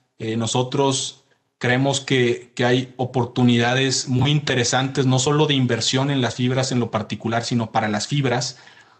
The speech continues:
eh, proyectos inmobiliarios que podrían ellos estar, eh, anunciando próximamente. Nosotros no estamos descartando que se siga dando una consolidación en el sector, no solo de portafolios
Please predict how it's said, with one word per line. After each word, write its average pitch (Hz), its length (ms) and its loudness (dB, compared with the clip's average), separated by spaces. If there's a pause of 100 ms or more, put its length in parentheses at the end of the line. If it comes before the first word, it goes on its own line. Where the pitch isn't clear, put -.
(160)
eh, 110 180 -2
proyectos 123 720 0
inmobiliarios 123 800 2
que 127 120 -4
podrían 113 420 0
ellos 123 200 0
estar, 117 500 -2 (400)
eh, 107 260 -2
anunciando 120 1120 2 (100)
próximamente. 120 680 0
Nosotros 120 460 -4
no 127 120 2
estamos 127 320 0
descartando 120 800 -2 (420)
que 117 100 -2
se - 100 -2
siga 123 240 2
dando 123 180 2
una 123 160 2
consolidación 117 640 0
en 123 120 4
el 117 100 0
sector, 120 580 0 (280)
no 120 200 4
solo 131 680 2
de 120 300 0
portafolios 123 1120 0